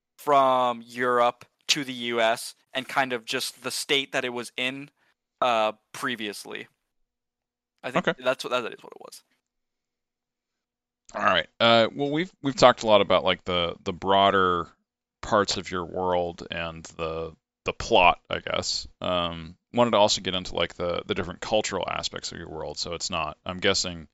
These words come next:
Speaker 2: it's not uniform 'cause you have, like, the segregated countries, obviously.
Speaker 1: Yeah.
Speaker 2: Um, are each of those, like, you know, elves live in the forest and dwarves live in the mountains kind of stuff, or is there any, like, subversion of the usual tropes that each of the races have?
Speaker 1: Um,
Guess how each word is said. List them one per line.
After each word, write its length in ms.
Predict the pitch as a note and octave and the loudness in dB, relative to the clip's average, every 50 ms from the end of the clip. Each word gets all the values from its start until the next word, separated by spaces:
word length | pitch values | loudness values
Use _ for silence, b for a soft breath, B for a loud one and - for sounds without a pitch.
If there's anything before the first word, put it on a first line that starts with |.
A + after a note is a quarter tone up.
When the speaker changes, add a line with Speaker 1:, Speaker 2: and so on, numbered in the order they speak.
| _ _ _ _ _ _ - | _ _ _ _ _ _ -14
Speaker 2:
it's 140 | - - - | -8 -6 -4
not 160 | G2+ E2+ - | -4 -4 -6
uniform 580 | - G#2+ A#2+ A#2 A2 G2+ - G2 F2 E2+ E2+ E2+ | -2 -2 0 0 0 -2 -2 -4 -4 -4 -6 -8
'cause 160 | E2 F2 E2 | -10 -10 -8
you 100 | E2+ E2 E2 | -6 -4 -4
have, 100 | D#2 D#2 | -4 -4
like, 200 | D#2 D#2 - - | -4 -6 -6 -8
the 100 | F2 E2 | -8 -4
segregated 720 | - F#2+ F2+ E2+ - E2+ D#2+ D#2+ D#2+ D#2 D#2 D#2 D#2 - _ _ _ _ _ - | -2 -2 -2 -2 -2 -6 -6 -6 -8 -6 -6 -8 -10 -10 _ _ _ _ _ -14
countries, 580 | - G2 G2+ F#2+ - - - - F2 F2 - - - - | -8 -6 -6 -6 -6 -8 -8 -10 -8 -8 -8 -8 -8 -10
obviously. 380 | - - - D#2+ - - C3+ | -12 -12 -10 -10 -6 -4 -2
Speaker 1:
Yeah. 160 | B2+ A2 - - _ _ _ _ _ _ _ _ _ _ _ - | 0 -2 -2 -4 _ _ _ _ _ _ _ _ _ _ _ -4
Speaker 2:
Um, 460 | F#2 G2 F#2+ F#2 F2 E2 D#2+ E2 - _ _ - | -2 0 0 0 -2 -4 -8 -14 -16 _ _ 0
are 120 | G#2 G#2 G2+ | 2 2 2
each 140 | G2+ - | 2 -2
of 80 | G#2+ F#2 | -4 -4
those, 280 | F2+ F#2 F2+ E2+ - - | -2 -4 -2 -2 -4 -2
like, 280 | F2+ E2+ E2 - - - | -2 -2 -2 -4 -8 -16
you 120 | F#2+ F2 | -12 -10
know, 200 | D#2+ D#2 D#2 D#2+ _ _ _ _ _ _ _ - | -10 -10 -10 -12 _ _ _ _ _ _ _ -2
elves 480 | - G#2 F#2+ F#2 F2+ - - - - - _ - | 2 2 4 4 2 0 -4 -8 -8 -8 _ -6
live 180 | G#2+ G#2 F#2 F2 | -4 -4 -2 -2
in 80 | E2+ E2 | -4 -8
the 60 | E2+ | -8
forest 640 | - - A2 G#2 G2+ G2+ G2+ G2 F#2+ - - - | 0 2 4 6 6 6 6 4 2 0 -4 -2
and 280 | F#2+ E2+ D#2+ D#2+ D#2+ - _ - | -4 -6 -6 -8 -12 -18 _ -8
dwarves 320 | - G2 F#2+ F#2 E2+ - F#2 | -2 0 0 0 0 -2 -6
live 140 | F#2 E2+ | -6 -6
in 80 | F2 E2 | -6 -8
the 60 | E2 | -4
mountains 280 | F#2 F#2+ G2 - A#2+ - | -4 -4 -2 -4 -6 -6
kind 140 | - A#2 A#2 | -4 -4 -2
of 60 | A#2 | -2
stuff, 300 | - - B2 C3 - - | 0 2 2 2 2 0
or 120 | G#2 F2+ | -4 -6
is 80 | E2 D#2 | -4 -6
there 120 | E2+ D#2 | -8 -10
any, 140 | D#2+ E2+ E2+ | -10 -12 -12
like, 220 | E2+ - - - - | -10 -10 -10 -6 -6
subversion 500 | - F#2 E2+ D#2+ F2 E2+ E2+ D2+ E2+ E2 | -6 -6 -6 -6 -6 -6 -6 -6 -8 -12
of 100 | D#2+ D#2+ | -12 -12
the 100 | E2 E2 | -12 -12
usual 340 | D#2+ E2 E2 - - D#2 D#2+ | -12 -10 -12 -10 -10 -10 -12
tropes 440 | - - - F2 E2 D#2+ - - - | -12 -6 -6 -6 -6 -4 -8 -8 -10
that 120 | - - | -8 -10
each 160 | - - - | -10 -10 -10
of 60 | - - | -8 -8
the 80 | G1+ G1+ - | -8 -8 -8
races 280 | - - - - - - | -8 -8 -10 -10 -10 -10
have? 280 | - - - - - _ _ _ _ _ _ - | -10 -10 -12 -14 -18 _ _ _ _ _ _ -2
Speaker 1:
Um, 440 | F3 F#3+ A3 A#3+ B3 B3+ A#3+ A3+ - | 0 2 2 4 2 2 0 -4 -10